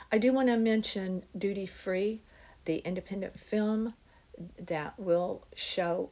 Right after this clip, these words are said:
in, on P B S. You'll have to check your local listing, listings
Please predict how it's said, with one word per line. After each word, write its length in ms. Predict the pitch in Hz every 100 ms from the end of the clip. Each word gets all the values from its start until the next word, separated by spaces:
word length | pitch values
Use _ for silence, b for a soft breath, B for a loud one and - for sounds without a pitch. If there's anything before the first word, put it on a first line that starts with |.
| -
in, 160 | 180 175
on 220 | - 180
P 180 | 185 208
B 220 | 196 190
S. 260 | 165 170 -
You'll 80 | 165
have 140 | 170
to 100 | 170
check 280 | - 214 226
your 120 | 254
local 340 | 220 196 202 185
listing, 540 | 175 165 - 151 175 -
listings 640 | 202 180 - 160 156 160